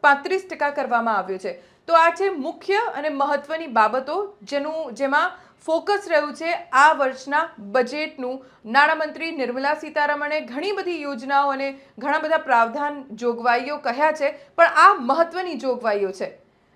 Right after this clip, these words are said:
આવી જ અન્ય અપડેટ્સ અને સમાચાર માટે આપ અમને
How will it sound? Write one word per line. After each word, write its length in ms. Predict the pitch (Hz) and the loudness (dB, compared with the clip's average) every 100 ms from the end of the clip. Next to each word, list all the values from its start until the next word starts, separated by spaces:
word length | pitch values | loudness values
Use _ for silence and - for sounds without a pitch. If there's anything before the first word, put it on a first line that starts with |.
| - | 4
આવી 340 | 254 277 339 359 | 8 8 6 0
જ 80 | |
અન્ય 440 | 339 277 285 320 330 330 311 - _ _ _ _ - | 0 0 0 2 4 2 -2 -16 _ _ _ _ 2
અપડેટ્સ 460 | 262 226 320 359 370 | 2 2 -2 -2 -2
અને 200 | 302 294 | -4 -4
સમાચાર 460 | 269 262 294 311 | -4 0 4 4
માટે 220 | 311 320 | 0 -4
આપ 380 | 320 262 311 302 | 2 4 4 2
અમને 640 | 277 247 254 269 277 285 | 0 0 -2 -6 -6 -6